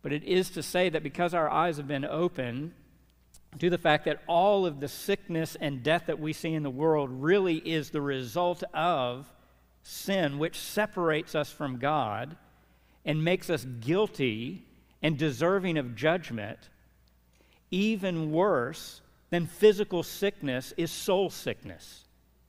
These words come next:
Even worse than death in this life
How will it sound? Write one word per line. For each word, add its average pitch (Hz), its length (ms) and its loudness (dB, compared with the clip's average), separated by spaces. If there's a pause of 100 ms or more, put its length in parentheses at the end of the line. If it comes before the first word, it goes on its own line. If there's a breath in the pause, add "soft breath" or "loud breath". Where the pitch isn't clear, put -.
(2500)
Even 190 500 0
worse 165 680 2 (2500)
than 170 240 0
death 185 380 2
in 165 320 0
this 220 280 2
life 120 520 -2